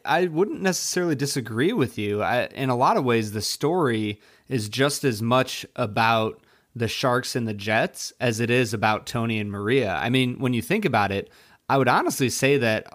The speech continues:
there's almost equal screen time given to the Sharks and the Jets as a gang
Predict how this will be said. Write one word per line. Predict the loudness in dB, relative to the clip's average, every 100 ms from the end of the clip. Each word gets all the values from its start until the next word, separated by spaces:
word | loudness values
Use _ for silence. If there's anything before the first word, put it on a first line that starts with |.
| -6
there's | -2 2
almost | 2 2 0 -2
equal | -2 -2 0 -2
screen | -4 -4 -2 -2
time | -2 0 0 -4
given | 0 2 2 0 -2 -8 -12 _ _ -6
to | 0 2 2 0
the | 0 -2
Sharks | 0 2 2 0 -2
and | -2
the | -4
Jets | -2 0 0 -4
as | -6 -6
a | -6
gang | -4 0 0 0 -2 -6 -10